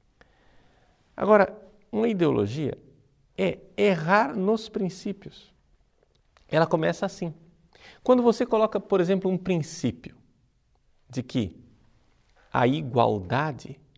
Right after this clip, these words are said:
é igual à justiça,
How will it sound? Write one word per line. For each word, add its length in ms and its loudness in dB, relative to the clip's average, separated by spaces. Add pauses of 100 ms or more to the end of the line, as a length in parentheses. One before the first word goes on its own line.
(580)
é 120 -2
igual 640 -2 (460)
à 220 0
justiça, 760 -10